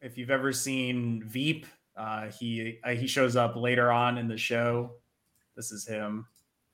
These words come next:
And I just thought that would, I think he has that sort of, like, dry, somewhat snarky, like, comments under,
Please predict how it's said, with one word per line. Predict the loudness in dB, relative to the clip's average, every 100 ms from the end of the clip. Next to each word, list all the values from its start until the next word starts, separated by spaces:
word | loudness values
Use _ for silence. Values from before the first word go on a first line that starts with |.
| _ _
And | -4 0
I | 0
just | 0 6
thought | 8
that | 10 10
would, | 10 4 6
I | 8
think | 10 6 6
he | 6
has | 10 10 10
that | 8 8
sort | 8 8
of, | 8
like, | 8 6 4
dry, | 6 10 12 12 12 10 6 2 -6 -12
somewhat | 2 6 6 6 4
snarky, | 2 0 8 8 10 8 6 6
like, | 6 4 2
comments | 4 4 6 2 0
under, | 0 2 2 4 4 2